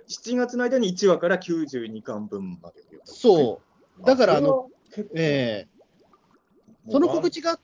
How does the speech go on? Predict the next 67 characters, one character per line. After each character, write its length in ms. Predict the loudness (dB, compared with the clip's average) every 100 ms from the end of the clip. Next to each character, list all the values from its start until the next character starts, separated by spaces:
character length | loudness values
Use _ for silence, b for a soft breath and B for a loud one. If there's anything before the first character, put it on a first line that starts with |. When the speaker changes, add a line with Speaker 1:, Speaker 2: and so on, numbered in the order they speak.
| -4
Speaker 2:
た 120 | -2
の 80 | -2
が 80 |
確 200 | -6 -8
か 120 | -4 -4
六 300 | -4 -2 0
月 300 | 0 0 2
の 160 | 2 -2 _ _ _ _ _ _ _
中 240 | 0 2
旬 140 | 6 8
ぐ 80 | 8
ら 80 |
い 40 | 6
だ 60 |
っ 40 | 2
た 100 | -6
と 80 | -6
思 160 | -4
う 20 |
ん 20 | -4
で 120 | -6
す 80 | -6
け 80 |
ど、 340 | 0 2 2 -2 _
そ 140 | -4 -2
の 40 |
九 160 | 4 6
十 120 | 6
二 100 | 4
巻 160 | 2 2
放 220 | 2 2
出 160 | -2
し 100 | 0
ま 80 | 2
す 140 | 2 -4
っ 40 |
て 140 | -10
い 20 | -6
う 60 |
の 120 | -6 -8
は。 160 | -12
Speaker 1:
は 80 | -14 -20 B B 0
い。 40 |
Speaker 2:
で、 380 | 4 6 6 0 _ _ 0
あ、 140 | 0
こ 220 | 4 6
れ 100 | 8
は 120 | 6
じ 100 | 6
ゃ 240 | 6 4 0
あ、 80 | -6 _ -10
い 40 |
や、 140 | -8 -8 -16 -20 -12
乗 140 | -2 2
ら 120 | 4
な 100 | 4
い 80 | 4
と 60 |
い 60 | 4
け 80 | 4
な 60 |
い 40 | 4
な 100 | 0
と 80 | -4
思 140 | -8
っ 20 |
て、 420 | -8 -2 0 -2